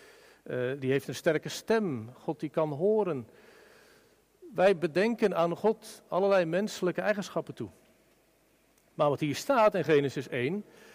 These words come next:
is dat de mens naar het beeld van God geschapen is. Dus de mens heeft goddelijke eigenschappen gekregen in de schepping.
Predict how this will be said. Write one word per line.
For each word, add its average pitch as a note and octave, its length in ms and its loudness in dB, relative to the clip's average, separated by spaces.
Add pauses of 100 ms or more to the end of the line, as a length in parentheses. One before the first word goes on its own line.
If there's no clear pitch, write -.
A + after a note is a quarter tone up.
(220)
is F3+ 200 2
dat E3 200 0
de F#3 80 4
mens D3 600 -2 (260)
naar D3+ 180 2
het D3+ 100 -2
beeld F3+ 220 0
van G#3+ 340 0
God - 380 0
geschapen C#3+ 640 -2
is. A2 300 -12 (440)
Dus D3 140 -12
de D#3+ 100 -4
mens D3 320 0
heeft D3+ 300 0
goddelijke F#3 720 -2 (280)
eigenschappen F3 580 -2
gekregen C3 500 -2 (320)
in C#3 120 -8
de C3 80 -6
schepping. B2 420 -8